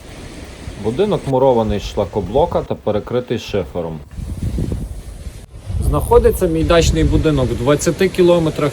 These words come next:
від міста Львова і має присадибну ділянку розміром шість соток. Загальна площа будинку складає сорок дев'ять квадратних метрів.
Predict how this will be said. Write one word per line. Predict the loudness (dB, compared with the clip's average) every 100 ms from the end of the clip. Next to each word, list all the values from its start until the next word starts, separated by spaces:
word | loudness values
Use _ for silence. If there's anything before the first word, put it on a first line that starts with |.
| -2
від | 0
міста | 2 0 2 0
Львова | 2 4 6 6 2 -2 -12 -4
і |
має | 2 4 4
присадибну | 4 2 4 4 4 4 2 4
ділянку | 4 4 2 0 2
розміром | 6 6 4 2 2 0
шість | 4 4 4
соток. | 2 4 4 4 0 2 6 8 6 4 -16 -18 -20 -12
Загальна | -6 -2 0 0
площа | 2 0 2 0
будинку | 0 0 -2 -4
складає | -4 -4 2 2 2
сорок | -2 -2 -2
дев'ять | -2 -4 -4 -4
квадратних | -2 0 0 -4 -8 -6
метрів. | -8 -8 -14